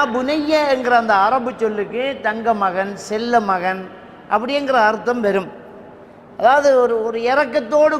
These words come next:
கூப்பிடுறது தான் அந்த வார்த்தையை வந்து என்ன செய்வாங்க, அப்படி சொல்லுவாங்க.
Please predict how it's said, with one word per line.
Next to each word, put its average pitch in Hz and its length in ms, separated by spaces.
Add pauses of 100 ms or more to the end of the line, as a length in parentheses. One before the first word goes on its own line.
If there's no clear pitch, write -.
கூப்பிடுறது 240 340
தான் 294 200
அந்த 247 100
வார்த்தையை 233 460
வந்து 220 220
என்ன 240 140
செய்வாங்க, 196 640 (440)
அப்படி 220 280
சொல்லுவாங்க. 214 600